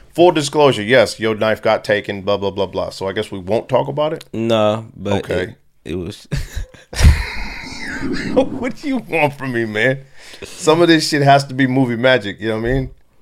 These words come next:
Speaker 2: Nah, just but, like, with the other day shit, like, this is something about him that y'all need to know.
Speaker 1: I'm
Speaker 2: He w-
Speaker 1: old, motherfucker.
Speaker 2: he will say the other day,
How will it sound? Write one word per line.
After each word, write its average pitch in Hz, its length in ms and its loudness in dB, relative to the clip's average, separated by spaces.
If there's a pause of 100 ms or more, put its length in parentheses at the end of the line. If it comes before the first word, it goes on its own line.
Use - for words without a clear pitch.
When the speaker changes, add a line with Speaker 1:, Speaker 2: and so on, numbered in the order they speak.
(360)
Speaker 2:
Nah, 80 480 -6
just - 340 -8
but, 117 120 0
like, 101 200 -4
with 101 180 -8
the 78 140 -4
other 101 240 -2
day 87 300 -4
shit, 55 400 -12 (160)
like, 87 320 -8 (960)
this 113 200 -2
is 107 140 -2
something 92 340 -4
about 73 320 -6
him - 420 -8
that - 180 -12
y'all 58 140 -8
need 50 180 -12
to - 100 -10
know. 52 160 -12
Speaker 1:
I'm 131 80 0
Speaker 2:
He 147 60 0
w- 170 100 0
Speaker 1:
old, 160 300 0
motherfucker. 110 400 -4
Speaker 2:
he - 160 -2
will 127 160 2
say 117 280 2
the 104 220 0
other 98 220 0
day, 95 460 -2